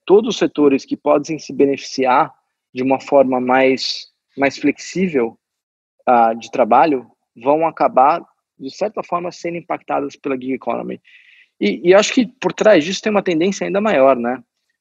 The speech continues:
Porque a gig economy, muitas vezes, principalmente no caso de Uber, ela permite que você ofereça um serviço melhor pro seu cliente.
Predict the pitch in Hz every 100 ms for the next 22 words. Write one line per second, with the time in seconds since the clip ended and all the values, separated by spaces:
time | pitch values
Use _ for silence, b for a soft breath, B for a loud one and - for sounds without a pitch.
0 | _ _ - - 165 160 156 143 - _
1 | _ _ _ _ _ 139 139 185 185 170
2 | 175 180 180 _ _ _ _ _ 156 214
3 | 214 143 123 165 147 110 - _ 135 131
4 | 135 131 127 131 120 110 127 156 135 113
5 | _ _ _ 131 139 147 - _ - 175
6 | 156 196 196 - 175 170 160 - 170 170
7 | - _ _ _ _ _ _ _ - -
8 | 165 160 - 175 165 151 170 185 160 139
9 | 127 139 - _ _ _ _ _ 143 -
10 | 151 160 120 107 - -